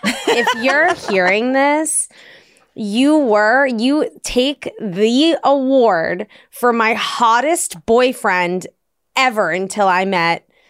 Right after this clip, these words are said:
Speaker 1: my now husband.
Speaker 2: Was it, like, blue-eyed?
Speaker 1: Blue-eyed, dark hair, gorgeous,
Speaker 2: Ugh.
Speaker 1: was amazing at playing guitar, was, like, artistic and also played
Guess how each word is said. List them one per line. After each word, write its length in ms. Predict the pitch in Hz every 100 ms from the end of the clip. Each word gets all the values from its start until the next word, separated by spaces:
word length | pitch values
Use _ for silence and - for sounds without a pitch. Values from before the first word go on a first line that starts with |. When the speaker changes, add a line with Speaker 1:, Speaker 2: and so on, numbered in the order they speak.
| _ _ _
Speaker 1:
my 220 | - 214 185
now 220 | 165 156
husband. 760 | 165 156 - - - 226 254 -
Speaker 2:
Was 100 | 214
it, 60 | 214
like, 200 | 185 165 _ _ -
blue-eyed? 680 | 202 233 254 269 302 320 214
Speaker 1:
Blue-eyed, 800 | 247 330 339 254 247 247 196 -
dark 340 | 233 220 220
hair, 360 | 185 202 190 185 170 151
gorgeous, 720 | 220 220 214 190 226 - -
Speaker 2:
Ugh. 60 | 214 -
Speaker 1:
was 300 | 214 220 208
amazing 580 | 208 208 226 247 214 240
at 140 | 233
playing 340 | - 226 208 202
guitar, 920 | 208 - 190 185 185 185 185 185 180 - - -
was, 240 | 220 190
like, 240 | 214 202 -
artistic 760 | 190 - - 247 - 240 226 214
and 100 | 196
also 380 | 170 190 - 185
played 420 | 160 - 190 175